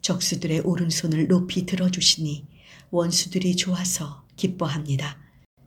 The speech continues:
그의 칼을 무디게 하셨으며 전장에서도 그를 돕지 않으셨습니다. 영광의 왕장을 그에게서 빼앗으셨고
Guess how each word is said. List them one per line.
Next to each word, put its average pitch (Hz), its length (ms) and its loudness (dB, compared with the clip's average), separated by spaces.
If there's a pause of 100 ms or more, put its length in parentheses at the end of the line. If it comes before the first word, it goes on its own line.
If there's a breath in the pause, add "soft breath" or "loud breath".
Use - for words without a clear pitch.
그의 156 320 4
칼을 156 420 2
무디게 175 360 4
하셨으며 143 800 2 (420 soft breath)
전장에서도 160 760 4
그를 165 260 2
돕지 185 340 2
않으셨습니다. 143 920 0 (680 soft breath)
영광의 160 420 4
왕장을 160 720 2
그에게서 170 640 2
빼앗으셨고 147 880 -2